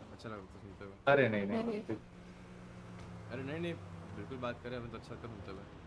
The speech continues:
Speaker 2: अच्छा, समझ गया, समझ गया। हो गई यार, बातें तो हो गई, कर ली।
Speaker 1: Done, पक्का?
Speaker 2: हाँ, done है, done। हाँ,
Speaker 1: तो
Speaker 2: और
Speaker 1: मैं दो मिनट भोली जी को ले जाऊँ side में?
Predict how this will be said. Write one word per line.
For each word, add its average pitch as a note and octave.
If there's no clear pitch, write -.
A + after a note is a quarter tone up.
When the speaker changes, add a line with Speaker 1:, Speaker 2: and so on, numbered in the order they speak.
Speaker 2:
अच्छा, A2
समझ A2+
गया, G#2+
समझ G#2+
गया। C2+
हो F3+
गई F#3+
यार, D3+
बातें D3
तो D3+
हो D3+
गई, C3
कर B2+
ली। B2
Speaker 1:
Done, D#3+
पक्का? G3
Speaker 2:
हाँ, C#3+
done A2+
है, G#2
done। G#2
हाँ, G#2
Speaker 1:
तो A#2+
Speaker 2:
और A#2
Speaker 1:
मैं C3
दो A#2
मिनट C3+
भोली A#2+
जी C3
को C3+
ले B2
जाऊँ D#3
side D3
में? C#3